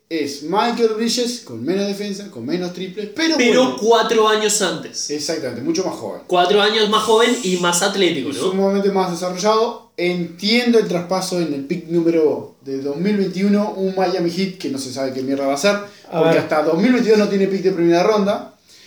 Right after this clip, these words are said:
Speaker 1: Entonces, se entiende el traspaso, igual considero que Michael Bridges es el jugador del momento. Que lo ponías y no tenías que mover una sola ficha porque era justo lo
Speaker 3: Sola-,
Speaker 1: que necesitabas.
Speaker 3: solamente dos cositas. Creo que el traspaso fue para tener una pick como moneda de cambio para algo.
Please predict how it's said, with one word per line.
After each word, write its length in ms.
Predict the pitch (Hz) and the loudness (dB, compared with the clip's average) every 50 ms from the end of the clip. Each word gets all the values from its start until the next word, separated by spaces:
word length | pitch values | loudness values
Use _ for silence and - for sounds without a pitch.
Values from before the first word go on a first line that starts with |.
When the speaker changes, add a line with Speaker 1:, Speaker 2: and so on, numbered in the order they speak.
| - - - - - _ _ - | -20 -20 -20 -20 -20 _ _ -8
Speaker 1:
Entonces, 760 | 180 190 175 196 226 233 233 233 247 247 233 240 - - - - _ _ | -8 -6 0 2 2 4 4 2 2 2 2 0 -2 -4 -12 -20 _ _
se 240 | - - - 196 190 | -10 -2 0 2 2
entiende 460 | 180 170 - - - 269 294 285 285 | 2 0 -6 -4 0 2 2 2 2
el 80 | 269 233 | 2 2
traspaso, 880 | 247 233 240 - 254 247 240 - 254 247 254 247 - - - - _ _ _ _ _ _ _ _ _ _ _ _ - | 2 0 0 2 0 0 2 4 4 6 6 6 4 0 -10 -20 _ _ _ _ _ _ _ _ _ _ _ _ -14
igual 360 | 175 185 190 196 202 208 208 | -8 -2 2 4 4 4 4
considero 400 | 196 190 180 175 185 185 180 175 170 | 2 0 0 0 0 0 0 0 0
que 80 | 165 | -2
Michael 240 | 151 160 160 165 165 | -2 -2 0 0 2
Bridges 320 | 160 170 165 165 165 151 | 4 4 2 2 0 -2
es 80 | 156 156 | -2 -2
el 140 | 147 143 139 | -2 -2 -2
jugador 300 | 147 151 160 165 160 139 | -2 0 0 -2 -4 -4
del 720 | 147 160 170 170 170 - - - 147 151 147 143 139 135 135 | 0 0 0 0 0 -4 -10 -4 0 0 2 2 2 0 -2
momento. 680 | 131 131 127 127 151 165 151 131 117 - 107 101 101 - _ _ _ _ _ _ | -2 -4 -2 -2 0 0 0 0 -2 -4 -8 -10 -14 -16 _ _ _ _ _ _
Que 120 | - 160 | -8 -2
lo 180 | 165 175 170 170 | 2 2 2 2
ponías 600 | 180 196 214 233 302 359 339 302 226 190 - - - - _ _ _ - | 2 2 4 4 4 4 4 4 2 0 -4 -8 -16 -20 _ _ _ -10
y 100 | 208 208 | -4 -2
no 80 | 240 247 | 0 2
tenías 160 | 247 247 - | 2 2 2
que 80 | 226 220 | 2 2
mover 180 | 208 226 220 | 0 2 2
una 160 | 214 208 208 196 | 2 2 0 2
sola 220 | 202 226 220 202 | 0 0 0 0
ficha 240 | - 240 240 240 233 | 0 0 0 0 0
porque 260 | 190 190 175 165 165 | 0 -2 -2 0 2
era 300 | 170 180 175 - - - - | 4 4 4 2 0 -6 -12
justo 260 | - - - - 226 | -10 -8 0 4 4
lo 60 | 233 | 6
Speaker 3:
Sola-, 100 | 220 196 - | 6 6 4
Speaker 1:
que 40 | - | 4
necesitabas. 340 | - - - - - 240 247 | 2 0 -2 0 4 4 4
Speaker 3:
solamente 360 | 233 226 233 220 226 208 180 170 165 | 4 4 0 0 2 0 0 0 0
dos 180 | 190 190 190 | 0 -2 0
cositas. 420 | - 180 160 - 160 147 143 139 - | -2 -6 -6 -4 -6 -6 -6 -8 -4
Creo 200 | - 190 226 240 - | 0 2 2 2 2
que 60 | 190 | 2
el 60 | 180 | 0
traspaso 360 | 175 160 - - 185 175 185 175 | 0 -2 0 0 -2 0 0 0
fue 120 | 175 185 | 0 -2
para 220 | 175 175 165 156 - | -2 0 -2 -2 0
tener 160 | 165 170 185 | 0 0 0
una 160 | 175 170 165 | 2 0 2
pick 260 | 180 180 175 - - | 0 0 -2 -2 -10
como 220 | - - 165 160 160 | -6 -4 -2 -2 -2
moneda 280 | 151 156 165 185 180 170 | -4 -2 0 2 2 2
de 100 | 160 170 | 2 2
cambio 340 | 175 175 170 165 165 160 135 | 0 0 0 0 -2 -2 0
para 260 | 147 147 156 165 175 | 0 2 2 4 4
algo. 500 | 175 180 175 190 208 214 - - - | 4 4 4 2 0 -2 -4 -12 -20